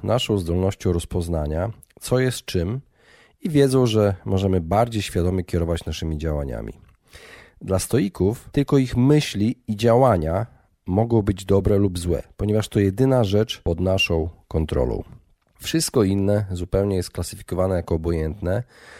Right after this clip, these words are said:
ponieważ ostatecznie nie jest pod naszą kontrolą. I stoicy postrzegali rzeczy takie jak pieniądze, majątek czy sławę jako rzeczy obojętne.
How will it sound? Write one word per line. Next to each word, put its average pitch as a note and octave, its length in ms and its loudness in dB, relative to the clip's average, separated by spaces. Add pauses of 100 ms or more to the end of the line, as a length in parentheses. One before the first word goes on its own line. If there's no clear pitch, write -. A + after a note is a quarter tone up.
(320)
ponieważ G#2+ 340 2
ostatecznie B2 580 0 (320)
nie G3+ 140 2
jest E2+ 180 0
pod D#2+ 140 2
naszą C#2+ 240 0
kontrolą. C#2+ 480 0 (280)
I C3+ 340 2
stoicy D3+ 460 0
postrzegali A#2 560 2
rzeczy G#2+ 280 2 (340)
takie A#2 400 -2
jak F#2 180 0
pieniądze, E2+ 760 0 (180)
majątek F#2 800 -2 (140)
czy E2+ 240 -2
sławę F2+ 680 -2
jako D#3+ 400 -2 (580)
rzeczy G#2 300 0
obojętne. D#2 600 -4